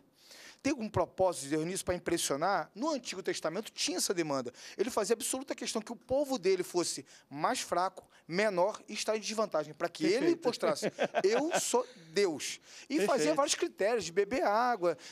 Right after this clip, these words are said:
Speaker 1: aquele que ficar de joelho, enfim, é Deus, é a definição dele. Tinha um propósito pra mostrar que ele é Deus, porque o povo lá tava contaminado com o sincretismo que existia na época, com vários deuses, aquela idolatria toda.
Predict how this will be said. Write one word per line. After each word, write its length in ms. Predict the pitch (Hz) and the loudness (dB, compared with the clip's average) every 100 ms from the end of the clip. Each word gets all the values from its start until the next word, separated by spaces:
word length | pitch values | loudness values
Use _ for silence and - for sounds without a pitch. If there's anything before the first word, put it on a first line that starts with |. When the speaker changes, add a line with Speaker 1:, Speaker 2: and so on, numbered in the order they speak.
| - | -2
Speaker 1:
aquele 340 | 185 - 226 | -2 0 -4
que 100 | - | -4
ficar 200 | 240 226 | -4 -2
de 80 | 220 | -2
joelho, 400 | 208 202 208 220 | -2 0 0 -2
enfim, 460 | 220 294 - 208 147 - | -6 -8 -6 -10 -10 -10
é 100 | - | -12
Deus, 420 | - 403 427 339 | -2 0 0 -2
é 40 | 180 | -4
a 20 | |
definição 480 | 208 - 254 - 247 | -8 -8 -4 -2 0
dele. 340 | 190 208 135 - - - - - - | 2 0 -2 -12 -20 -20 -18 -18 -16
Tinha 240 | - - 339 | -4 0 0
um 20 | |
propósito 580 | 349 247 - 185 156 147 | 0 0 2 2 2 0
pra 80 | 170 | -2
mostrar 260 | 175 170 | 0 -2
que 100 | - | -2
ele 100 | 220 226 | 0 0
é 20 | |
Deus, 420 | 165 156 123 - | 2 -2 -2 -8
porque 220 | - - | -6 -2
o 40 | 214 | -2
povo 280 | 226 233 | 0 2
lá 160 | 196 208 | 2 2
tava 280 | - 220 214 | 2 2 0
contaminado 1040 | - 262 - 220 190 160 196 214 135 127 - - - - | 0 0 2 0 0 0 2 0 -4 -8 -10 -18 -20 -6
com 120 | 262 | -4
o 60 | |
sincretismo 600 | 302 - 339 - 262 277 | -2 -2 -2 -2 -4 -4
que 100 | 262 | -4
existia 340 | 269 262 - 254 | -4 -2 -2 -2
na 120 | 311 | -2
época, 420 | 277 285 320 196 | 0 0 0 -2
com 120 | 175 | -2
vários 260 | 180 226 214 | -2 -2 -2
deuses, 300 | 170 208 196 | 0 2 0
aquela 200 | 170 185 | 0 0
idolatria 400 | 180 185 180 208 | 2 0 2 -2
toda. 280 | - 135 135 | -2 -6 -6